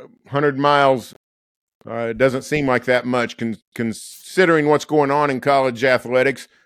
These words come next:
Uh, how pleased are you that your expansion has really maintained geographic sanity?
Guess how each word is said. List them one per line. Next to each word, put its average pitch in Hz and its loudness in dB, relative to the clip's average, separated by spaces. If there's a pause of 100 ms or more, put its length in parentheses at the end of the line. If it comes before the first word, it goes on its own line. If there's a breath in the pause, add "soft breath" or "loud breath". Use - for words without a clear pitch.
(200)
Uh, 156 -4
how 202 0
pleased 247 -4
are 190 2
you 185 -2
that 165 -2
your 175 -2
expansion 139 -4 (540)
has 175 -4
really 240 2
maintained 170 -4
geographic 147 -2
sanity? 139 -4